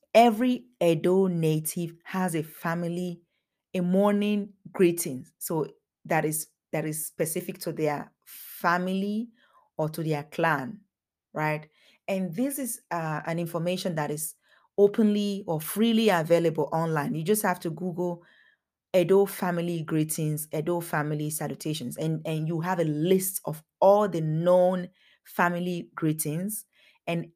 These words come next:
every Oviedo, every Edo native greets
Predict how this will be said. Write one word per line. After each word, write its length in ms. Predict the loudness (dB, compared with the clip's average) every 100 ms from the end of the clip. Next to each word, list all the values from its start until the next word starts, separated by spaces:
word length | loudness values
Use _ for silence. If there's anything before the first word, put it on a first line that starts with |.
| _
every 540 | 2 4 2 0 0 2
Oviedo, 880 | 0 2 0 2 0 0 0 0 -4 -16 _ 0
every 380 | 0 2 0
Edo 260 | 0 0 -2
native 540 | -2 -4 -6 -12 -14 _ _ _ _ _ _ _ _ _ _ _ _ -12
greets 360 | 0 2 2